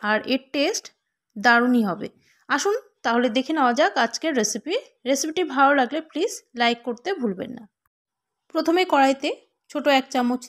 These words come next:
তেল দিয়ে দিচ্ছি। তেলটা ভালো মতো ছড়িয়ে নিচ্ছি। তেলটা এখন গরম হয়ে গেছে। আমি সর্ষের তেলেই রান্নাটা করছি, আপনারা চাইলে সাদা তেলেও করে নিতে পারেন।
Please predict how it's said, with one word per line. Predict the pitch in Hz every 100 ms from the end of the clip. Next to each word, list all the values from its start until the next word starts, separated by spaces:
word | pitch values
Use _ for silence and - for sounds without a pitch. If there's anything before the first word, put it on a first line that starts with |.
| -
তেল | 254 247
দিয়ে | 254 247
দিচ্ছি। | 220 - 359 370
তেলটা | 262 240
ভালো | 240 247 262
মতো | 247 226 381 - _ _ _ _ _
ছড়িয়ে | - 269 277 285
নিচ্ছি। | 240 214 - 403 - _ _ _ _ _ _ _ _ _ _ _ _ _ _ _ _
তেলটা | 311 330 359
এখন | 349 381
গরম | 330 254 285 311
হয়ে | 370
গেছে। | 320 262 381
আমি | 285 277
সর্ষের | - 269 302 294
তেলেই | 320 349
রান্নাটা | 302 262 269 330
করছি, | 320 254 - 381
আপনারা | 285 247 240
চাইলে | 240 233 247
সাদা | 247 220 226
তেলেও | 226 247 302
করে | 269 254
নিতে | 247 240 240
পারেন। | 233 240